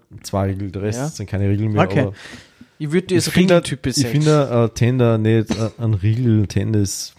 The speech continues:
Speaker 1: keine Ahnung.
Speaker 2: Mhm. Geil. Mein vierter Pick, Werthers Original.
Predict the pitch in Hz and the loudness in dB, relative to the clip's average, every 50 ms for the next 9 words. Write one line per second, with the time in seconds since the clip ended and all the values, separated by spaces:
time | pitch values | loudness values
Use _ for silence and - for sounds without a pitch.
0 | _ _ _ _ _ _ _ - - - - - _ _ _ _ _ - - - | _ _ _ _ _ _ _ -16 -16 -16 -16 -20 _ _ _ _ _ -14 -10 -8
1 | 101 87 82 82 87 90 _ _ _ _ _ _ _ _ _ _ _ _ _ _ | -8 -8 -8 -8 -10 -12 _ _ _ _ _ _ _ _ _ _ _ _ _ _
2 | _ _ _ - 160 147 123 123 131 147 175 208 - _ _ _ _ _ _ _ | _ _ _ -4 -2 -2 0 0 0 0 0 -2 -4 _ _ _ _ _ _ _
3 | _ _ _ _ _ _ _ - 151 156 202 214 - _ _ _ _ _ _ _ | _ _ _ _ _ _ _ -2 0 0 0 0 -2 _ _ _ _ _ _ _
4 | _ _ _ _ - - - - - - - - - _ _ _ _ _ _ _ | _ _ _ _ -20 -20 -20 -20 -20 -20 -20 -20 -20 _ _ _ _ _ _ _
5 | _ _ _ _ _ - 139 135 135 131 131 135 131 131 135 135 135 139 135 - | _ _ _ _ _ -4 -2 0 2 2 4 4 4 4 4 4 4 2 0 -2
6 | - _ _ _ _ _ _ _ _ _ _ _ _ _ _ _ _ _ - - | -6 _ _ _ _ _ _ _ _ _ _ _ _ _ _ _ _ _ -18 -18
7 | - - - 151 165 202 202 - - 147 143 143 143 143 - - _ _ - - | -16 -10 -2 0 2 2 0 0 0 2 2 4 2 2 -2 -6 _ _ -8 -4
8 | 160 180 185 _ - - - - - - - - - - _ _ _ _ _ _ | -4 -4 -6 _ -16 -18 -18 -18 -20 -20 -20 -20 -20 -20 _ _ _ _ _ _
9 | _ _ _ _ _ _ _ _ _ _ _ _ _ _ _ _ _ _ _ _ | _ _ _ _ _ _ _ _ _ _ _ _ _ _ _ _ _ _ _ _
10 | _ _ _ _ _ - 131 131 131 135 131 127 - - 156 - - 110 131 127 | _ _ _ _ _ -10 -4 2 4 4 4 4 2 -2 -4 -4 -4 -4 -4 -4
11 | 127 127 127 117 113 131 131 135 | -4 -4 -2 -2 -4 -4 -4 -6